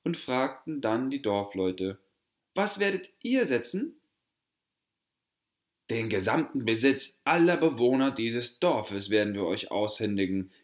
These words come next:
wenn euer Hahn gewinnt.“ Da ließen sie ihre Hähne miteinander kämpfen,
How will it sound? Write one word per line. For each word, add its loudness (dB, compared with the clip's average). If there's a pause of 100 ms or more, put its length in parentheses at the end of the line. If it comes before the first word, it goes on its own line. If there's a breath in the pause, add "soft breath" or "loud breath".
(100)
wenn -4
euer 0
Hahn -2
gewinnt.“ -6 (1900 soft breath)
Da 0
ließen -2
sie -4
ihre -2
Hähne 0
miteinander -2
kämpfen, -8